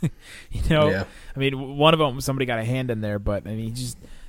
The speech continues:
Speaker 1: not making good decisions, dribbling the ball, and defensively, it's kinda hard to tell with the sample size we've been given so far, but not anything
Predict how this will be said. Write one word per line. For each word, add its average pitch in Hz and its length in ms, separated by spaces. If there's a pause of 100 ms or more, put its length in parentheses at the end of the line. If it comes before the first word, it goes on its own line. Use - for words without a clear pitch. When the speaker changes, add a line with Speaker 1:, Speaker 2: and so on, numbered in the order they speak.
Speaker 1:
not 127 160
making 131 240
good 123 160
decisions, 123 460
dribbling 123 340
the 113 60
ball, 110 380
and 104 240
defensively, 135 680
it's - 360 (300)
kinda 160 200
hard 123 220
to - 80
tell 117 200
with 113 100
the 104 200
sample 123 380
size 110 300
we've 107 100
been 110 100
given 104 200
so 107 180
far, 104 300
but 98 160
not 123 220
anything 101 500